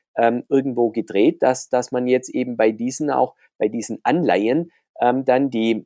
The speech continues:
die eher kein Investment, äh, Grade haben, also die schlechterer Natur sind, schlechterer Bonität, dann auf einmal wieder Zahlen sieht mit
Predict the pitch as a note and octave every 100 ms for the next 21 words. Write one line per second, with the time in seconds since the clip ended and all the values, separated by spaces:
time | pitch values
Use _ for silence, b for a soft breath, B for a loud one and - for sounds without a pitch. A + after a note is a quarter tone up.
0 | - G#2 G2 A2+ A2+ A2 - - A#2 A#2+
1 | A2 G#2+ A#2+ - C#3 C#3 C#3+ - B2+ B2
2 | C3 D3 D3 C#3 C#3 A#2 G#2 G#2+ G#2 -
3 | G#2 - - A#2+ A2 G2 - - - -
4 | D3+ - A2+ - - G#2 G#2 G#2 G2+ -
5 | - - B B B C3 C3 - A2 B2
6 | C#3+ C#3 C#3+ B2+ - G2+ A2+ D3 C#3 C3
7 | A#2+